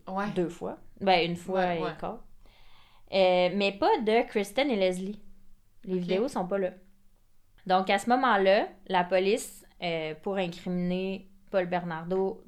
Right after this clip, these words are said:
Speaker 2: pour les meurtres de Kristen et Leslie, il y avait juste le témoignage de Carla comme preuve.
Speaker 1: Hmm.
Speaker 2: Fait que là, elle, elle savait. C'était vraiment important, son
Speaker 1: Ouais.
Speaker 2: témoignage. Fait qu'à cause de tout ça, puis de son, euh, rapport psychiatrique, Carla, elle a réussi à avoir un accord de plaidoyer, un, un deal,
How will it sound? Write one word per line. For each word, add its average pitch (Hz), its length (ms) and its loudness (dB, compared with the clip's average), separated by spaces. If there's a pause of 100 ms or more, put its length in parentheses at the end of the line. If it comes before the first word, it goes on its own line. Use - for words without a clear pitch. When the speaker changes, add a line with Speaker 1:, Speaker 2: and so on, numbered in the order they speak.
Speaker 2:
pour 190 140 -2
les 175 120 -2
meurtres 180 280 -4
de 170 80 -4
Kristen 170 420 -8
et 170 140 -4
Leslie, 175 340 -8 (320)
il 196 80 2
y - 20 6
avait 190 220 6
juste 240 200 -2
le 202 100 2
témoignage 180 480 0
de 180 80 0
Carla 165 340 -4
comme 165 180 -8
preuve. 151 260 -8 (200)
Speaker 1:
Hmm. 185 180 -10 (340)
Speaker 2:
Fait 175 120 -6
que 185 120 -10
là, 202 200 2
elle, 196 180 4
elle 165 100 2
savait. 160 400 -6 (260)
C'était - 280 -12
vraiment 165 220 -6
important, 160 380 -8
son 160 120 -12
Speaker 1:
Ouais. 170 60 -8
Speaker 2:
témoignage. 147 540 -12 (520)
Fait 214 120 0
qu'à 185 160 4
cause 233 220 0
de 214 120 4
tout 190 80 -8
ça, 196 380 0 (520)
puis 226 120 -6
de 214 60 -12
son, 190 400 -4
euh, 170 320 -2
rapport 175 360 -2
psychiatrique, 190 600 -6
Carla, 208 420 2
elle 220 80 2
a 175 80 2
réussi 180 320 -4
à 226 120 4
avoir 190 220 -2
un 175 200 -2
accord 196 280 -2
de 185 100 -2
plaidoyer, 170 640 -6
un, 165 360 -12
un 156 60 -6
deal, 165 340 -4